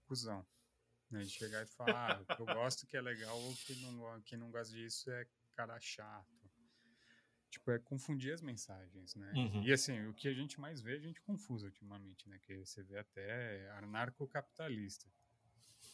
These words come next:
Speaker 2: <laughs>
Speaker 1: Puta que pariu, né? Punk capitalista vai tomar no cu, caralho.
Speaker 2: <laughs> É, acho que, é, vamos terminar todos os nossos episódios xingando alguma coisa, né?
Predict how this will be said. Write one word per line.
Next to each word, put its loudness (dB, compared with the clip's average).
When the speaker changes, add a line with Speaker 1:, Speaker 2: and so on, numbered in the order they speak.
Speaker 2:
<laughs> -2
Speaker 1:
Puta -2
que -10
pariu, -4
né? -8
Punk 2
capitalista -6
vai -12
tomar -10
no -4
cu, -6
caralho. -6
Speaker 2:
<laughs> -4
É, 4
acho 10
que, 4
é, 2
vamos 10
terminar 12
todos 10
os 2
nossos 8
episódios 10
xingando 10
alguma 10
coisa, 10
né? 2